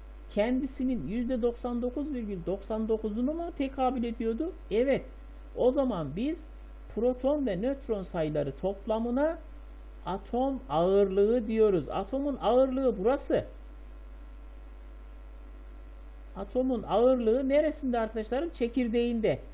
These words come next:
Çekirdekte ne varsa atomun ağırlığı bu. Atom ağırlığının diğer bir adı da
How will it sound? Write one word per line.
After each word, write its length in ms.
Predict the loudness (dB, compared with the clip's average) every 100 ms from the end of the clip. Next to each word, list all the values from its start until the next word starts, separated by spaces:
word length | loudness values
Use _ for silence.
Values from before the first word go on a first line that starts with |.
| -16 -8
Çekirdekte 720 | -4 2 2 4 2 2 0
ne 120 | 2 4
varsa 300 | 4 2 -4
atomun 400 | -4 -2 -2 -2
ağırlığı 520 | 2 2 2 0 0
bu. 160 | 2 0 -2 -16 -16 -16 -14 -14 -14 -14 -14 -14 -12 -6
Atom 400 | -4 0 0 2
ağırlığının 680 | 4 6 6 4 2 2 0
diğer 360 | 2 2 2 0
bir 300 | -2 0 0
adı 200 | 2 4
da 200 | 2